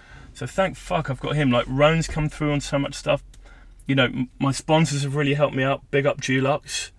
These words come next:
you know, sent me a load of paint. Big up Wagner for sending me the spray gun. You know,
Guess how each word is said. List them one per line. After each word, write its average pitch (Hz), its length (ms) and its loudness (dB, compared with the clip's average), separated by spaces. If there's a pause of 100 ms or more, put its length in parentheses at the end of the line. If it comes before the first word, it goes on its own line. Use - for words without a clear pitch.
(220)
you 131 80 -6
know, 123 100 0
sent 127 280 -2
me 135 60 -2
a 127 60 0
load 127 160 0
of 120 80 -10
paint. 131 280 -6
Big 135 140 -2
up 135 140 0
Wagner 127 420 -2
for 120 300 -4
sending 123 320 -2
me 120 80 -2
the 120 80 -6
spray 123 340 -4
gun. 127 280 -2 (580)
You 131 100 2
know, 117 240 4